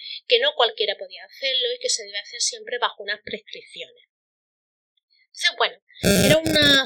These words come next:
forma también tácita, eso era una forma de que se introdujese la venta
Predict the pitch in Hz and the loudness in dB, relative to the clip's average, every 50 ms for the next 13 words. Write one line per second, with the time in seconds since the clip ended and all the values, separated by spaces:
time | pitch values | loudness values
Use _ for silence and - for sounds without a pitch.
0 | - - - - 285 - 277 277 302 302 302 311 311 302 - - - - - - | 0 -2 -2 -2 -4 -4 -6 -4 -2 0 0 0 -2 -4 -8 -10 -14 -20 -6 -4
1 | - 220 233 226 233 240 254 262 277 285 285 - 285 285 277 269 262 254 247 247 | -2 -2 -2 0 0 2 2 2 2 -2 -4 -4 -4 -4 -4 -4 _ _ -4 -2
2 | 240 240 240 240 _ 233 233 240 _ _ _ _ - - - _ _ _ - - | -2 -2 -6 _ _ -10 -10 -10 _ _ _ _ -10 -10 -10 _ _ _ -6 -6
3 | - - - _ _ - - - - 311 294 - - 285 262 247 - - 240 269 | -6 -6 -10 _ _ -12 -2 0 2 2 2 0 -2 -4 -4 -2 0 2 2 2
4 | 285 - - 285 254 262 277 277 294 277 - - 269 262 254 262 285 294 302 - | 2 2 2 2 2 0 0 0 -4 -6 -6 -6 -6 -6 -4 -2 -2 0 0 0
5 | 247 233 226 - _ - 220 208 - - 220 220 208 208 - 208 202 190 - - | -2 -4 -4 -6 _ -4 -2 -2 -2 -2 -4 -6 -12 -14 -14 -14 -14 -14 -16 -16
6 | 240 247 - - 269 277 220 202 202 226 240 269 269 262 _ - 202 185 - | -8 -6 -6 -6 -4 -6 -6 -4 0 0 0 0 0 -4 _ -8 -8 -8 -8